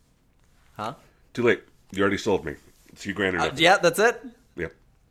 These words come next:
Speaker 1: I can sell you on that, but not on the Fortnite that, and The Verge being a legitimate publication.
Speaker 2: Not till Forbes tells me.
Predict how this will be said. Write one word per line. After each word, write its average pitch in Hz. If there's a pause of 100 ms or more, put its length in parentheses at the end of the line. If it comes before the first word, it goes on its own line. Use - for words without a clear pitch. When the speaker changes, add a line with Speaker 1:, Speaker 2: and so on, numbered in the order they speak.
(840)
Speaker 1:
I 175
can 185
sell 208
you 220
on 180
that, 185
but 180
not 165
on 180
the 156
Fortnite 202
that, - (100)
and 156
The 151
Verge 160
being 180
a 165
legitimate 156
publication. 165 (380)
Speaker 2:
Not 107
till 127
Forbes 208
tells 170
me. 104